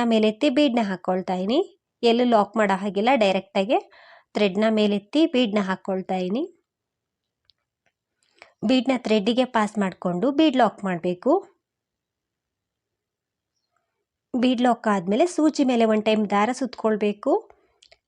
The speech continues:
ದಾರನ ಸುತ್ಕೊಂಡು ಈ ಬೀಡ್ ಹಿಂದೆ ನಾವು ನಾಲ್ಕು ಚೈನ್ ಹಾಕಿರ್ತೀವಲ್ಲ,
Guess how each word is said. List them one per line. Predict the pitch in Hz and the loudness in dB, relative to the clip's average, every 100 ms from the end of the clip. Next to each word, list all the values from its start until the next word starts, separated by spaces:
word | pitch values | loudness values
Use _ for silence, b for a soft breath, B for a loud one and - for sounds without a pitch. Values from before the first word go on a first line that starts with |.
| 247 | -2
ದಾರನ | 214 214 247 285 | 2 2 2 -2
ಸುತ್ಕೊಂಡು | 269 233 - 196 185 226 370 - b b _ 269 | -4 -10 -6 -4 -2 -2 -2 -6 b b _ -2
ಈ | 269 | -2
ಬೀಡ್ | 220 247 277 277 | 0 0 2 2
ಹಿಂದೆ | 262 247 | 2 2
ನಾವು | 247 240 | 0 2
ನಾಲ್ಕು | 226 214 240 - | 2 0 -2 0
ಚೈನ್ | 226 226 | 2 2
ಹಾಕಿರ್ತೀವಲ್ಲ, | 208 196 233 214 214 190 | 0 -2 -4 -2 -2 0